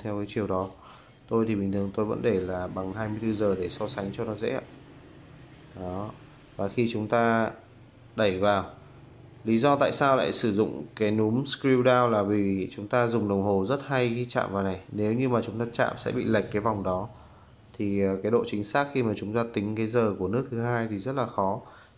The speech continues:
Cho nên Orient Star đã làm thêm cái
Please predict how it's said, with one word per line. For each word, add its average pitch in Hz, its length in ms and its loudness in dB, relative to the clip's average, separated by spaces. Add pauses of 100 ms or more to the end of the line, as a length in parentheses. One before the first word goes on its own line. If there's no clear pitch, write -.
(100)
Cho 117 60 -4
nên 113 360 0 (460)
Orient 113 240 2
Star 113 340 2
đã - 160 2
làm 104 400 0
thêm 113 180 -2
cái 104 280 -2